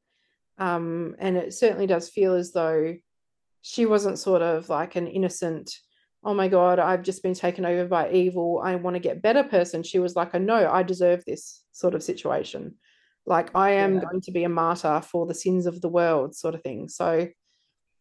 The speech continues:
Speaker 1: yeah, I don't know, it kinda gives me pause a little bit.
Speaker 2: Yeah, that to me sort of isn't, and that's, that's not, like, the evil, the, the evil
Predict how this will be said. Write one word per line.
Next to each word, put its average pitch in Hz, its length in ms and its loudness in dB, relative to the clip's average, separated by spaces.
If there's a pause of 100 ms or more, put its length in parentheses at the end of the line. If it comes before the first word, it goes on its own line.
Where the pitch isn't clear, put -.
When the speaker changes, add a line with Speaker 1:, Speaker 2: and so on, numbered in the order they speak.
(260)
Speaker 1:
yeah, 196 280 6
I 190 60 6
don't 190 140 4
know, 185 200 4
it 185 400 4
kinda 202 240 -2
gives 185 300 -6
me 175 320 -2
pause 190 400 2
a 302 80 -2
little 302 220 0
bit. 392 380 2 (460)
Speaker 2:
Yeah, 165 380 2
that 165 240 -4
to - 100 -12
me 156 240 -2
sort 151 300 -4
of 143 320 -4 (300)
isn't, 151 920 -2 (120)
and 175 120 0
that's, 175 120 -4
that's 185 260 4
not, 214 160 2
like, 165 200 2
the - 180 0
evil, 151 520 -2 (440)
the, 143 240 -6 (180)
the 147 240 -6 (380)
evil 147 420 0